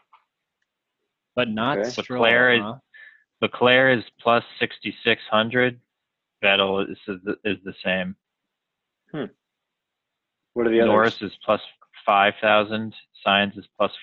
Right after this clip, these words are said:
Speaker 3: four. Perez is plus thirty-three hundred.
Speaker 2: S-, see,
Speaker 3: And
Speaker 2: I mean, he,
Speaker 3: Albon.
Speaker 2: what, is he actually gonna bet on any? I mean, yes, those are good, like, long odds, but none of them are gonna win. So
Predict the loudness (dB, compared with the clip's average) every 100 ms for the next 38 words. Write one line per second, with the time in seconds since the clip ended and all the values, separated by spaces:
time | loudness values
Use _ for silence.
0 | -4 0 2 2 -2 _ _ _ -2 0
1 | 0 -2 -12 -20 _ -4 -4 -4 -8 -8
2 | -8 -12 -12 -8 -8 -6 -8 -10 -16 -16
3 | -2 4 4 2 0 0 2 0 -2 -10
4 | _ -4 2 2 2 -4 0 0 2 0
5 | -4 -6 -8 -6 -4 -4 -4 -6 -6 -4
6 | -4 -6 -10 _ _ 2 2 2 0 0
7 | 0 0 0 2 0 0 0 0 -2 -2
8 | -2 -2 -4 -8 -8 _ -6 -4 -2 -2
9 | -2 -6 -8 -8 -8 -8 -16